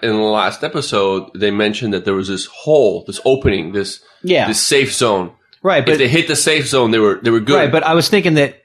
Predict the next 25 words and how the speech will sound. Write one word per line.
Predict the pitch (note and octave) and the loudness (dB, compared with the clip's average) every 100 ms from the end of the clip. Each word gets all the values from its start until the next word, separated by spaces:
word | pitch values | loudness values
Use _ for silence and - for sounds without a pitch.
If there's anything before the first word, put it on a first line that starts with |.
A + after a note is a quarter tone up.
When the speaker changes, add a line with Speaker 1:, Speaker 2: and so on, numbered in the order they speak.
| - | -2
Speaker 3:
in | E3+ | 0
some | - G3 F3+ | 2 2 2
manner, | E3+ E3+ C#3+ C3+ - _ _ | 2 2 2 2 -2 _ _
somehow | - - F#3+ F#3 F3+ D#3 C#3+ C3+ - | -10 -4 -2 0 2 2 2 0 -4
that | C3 D#3+ | 0 2
would | D3 | 2
come | D3+ C#3 | 0 0
into | B2 | 0
play, | - E3 C3 A#2 A2 - _ _ | 0 2 2 2 -2 -8 _ _
whether | D3+ D3+ C#3+ C3 C3 _ - | 0 4 4 2 -2 _ -8
Galactica | D3 C#3+ D3 - D3 C#3+ | -2 0 0 -2 0 2
or | C#3 C3+ | 2 0
the | B2 | 0
colony | - D3 C#3+ C#3+ | 0 0 2 0
would | C3 A#2 | 0 -2
somehow | D3+ C3+ A#2+ | 0 0 0
fall | - B2 B2+ | 0 0 2
into | D3 D3 | 2 2
it, | D3 | 2
and | C3+ | 2
you'd | B2 A#2 | -2 -4
see | C#3+ C3+ | -2 0
a | |
bunch | B2 A#2+ A#2+ | 0 -2 -4
of, | G#2+ | -8